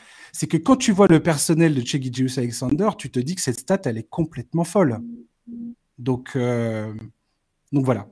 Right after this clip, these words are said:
Euh, après, de, pour, pour parler de, de, de Banchero, euh, vite fait, je, je voulais po-, poser la question à Alan. Est-ce que, euh, défensivement, on n'est pas face, enfin,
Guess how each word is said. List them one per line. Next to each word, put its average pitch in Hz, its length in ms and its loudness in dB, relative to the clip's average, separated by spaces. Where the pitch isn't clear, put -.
Euh, 120 220 -8
après, 175 320 4
de, 143 180 6
pour, 139 240 -2
pour 156 180 0
parler 170 240 6
de, 135 280 2
de, 123 600 -4
de 127 120 -2
Banchero, 139 720 2
euh, 139 300 -2
vite 127 200 -4
fait, 185 300 4
je, 139 200 -2
je 120 120 -6
voulais 135 160 2
po-, 143 200 2
poser 139 240 0
la 139 100 4
question 135 380 -4
à 131 60 0
Alan. 175 320 2
Est-ce 180 240 6
que, 220 440 4
euh, 131 160 2
défensivement, 175 1080 2
on 135 120 2
n'est 143 140 6
pas 180 200 4
face, 180 400 0
enfin, 127 160 -10